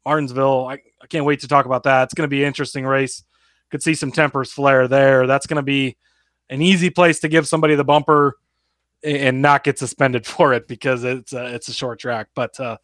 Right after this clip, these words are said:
but yeah, Chastain, great call. Again, I was gonna pick him as my winner. You got in and picked him. I still co-signed.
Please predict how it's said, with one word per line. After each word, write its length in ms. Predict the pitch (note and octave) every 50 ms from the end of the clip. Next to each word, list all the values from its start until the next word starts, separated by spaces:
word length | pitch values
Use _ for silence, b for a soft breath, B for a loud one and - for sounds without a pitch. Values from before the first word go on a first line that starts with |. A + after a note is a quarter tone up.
| b b b b b b b b b b -
but 180 | C#3+ A#2+ A2
yeah, 300 | A2 B2+ C3 A#2+ A2 G#2 - _ -
Chastain, 600 | - D3+ D3+ D3 - - E3 D#3+ D#3 D3+ D3 C3+
great 240 | C#3 D#3 D#3+ D3+
call. 120 | D#3 E3+ D3+
Again, 480 | D3 C#3+ D3 E3 E3+ E3 E3 D#3 C#3+ - _ _ _ _ _ _ _ _ _ _ _ _ _ _ _ _ _ _ _ _ -
I 100 | - C#3+
was 140 | D3 D3 C3+
gonna 160 | B2+ D3+ C#3+
pick 180 | - D#3+ E3 -
him 120 | F3 E3
as 140 | D#3 C#3+ B2+
my 120 | C3 C3 C3
winner. 380 | C#3+ F3 F#3 F#3 F3 E3+ E3+
You 200 | C#3+ B2+ C#3 D3+
got 240 | D3 D#3 D3 D3 D3
in 120 | D3+ D3
and 100 | D3 C3
picked 240 | - D3+ D3 - -
him. 180 | D3+ D3 C#3+ D3
I 160 | A#2+ A#2 A#2
still 240 | - - - D3+ C#3
co-signed. 720 | - - D#3+ D#3 D3 - - D3+ D3 D3 C#3+ C#3 B2+